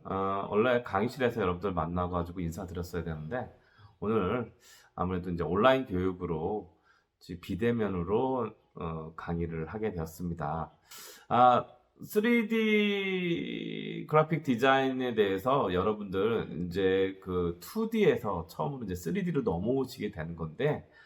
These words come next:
앞으로 여러분들이 쓰리디 그 수업을 하면서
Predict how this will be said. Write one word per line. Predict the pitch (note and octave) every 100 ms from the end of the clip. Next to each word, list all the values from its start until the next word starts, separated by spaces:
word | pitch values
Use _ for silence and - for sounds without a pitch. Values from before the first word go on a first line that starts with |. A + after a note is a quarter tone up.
| - - -
앞으로 | G#2+ - D3
여러분들이 | G2 G#2+ A#2 A#2+ A2 A#2+
쓰리디 | A#2 D#3+ F3+ E3+ D#3 C#3 B2+ D3 - -
그 | - G2+ E2+ - -
수업을 | - - F3 D#3+ B2
하면서 | D#3 D#3+ B2 G2+ G#2 G2